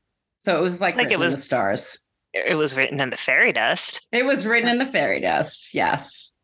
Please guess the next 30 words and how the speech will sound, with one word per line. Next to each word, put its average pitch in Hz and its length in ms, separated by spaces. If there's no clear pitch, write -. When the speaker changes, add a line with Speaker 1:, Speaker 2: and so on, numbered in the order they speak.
Speaker 1:
So 262 520
that 254 200
was, 269 380
oh 185 240
God, 147 320
that 202 120
was 247 160
twenty-seven 247 920
years 226 320
ago, 156 260
that - 220
first - 240
taste 139 240
of - 80
absinthe. 135 540
And 196 760
I 196 140
am 208 200
no 233 160
longer 190 460
an 180 140
absinthe 185 420
bootlegger, 160 560
but 233 240
an 233 100
award-winning 233 680
absinthe 196 400
thorough 170 260
with 175 180
my 143 240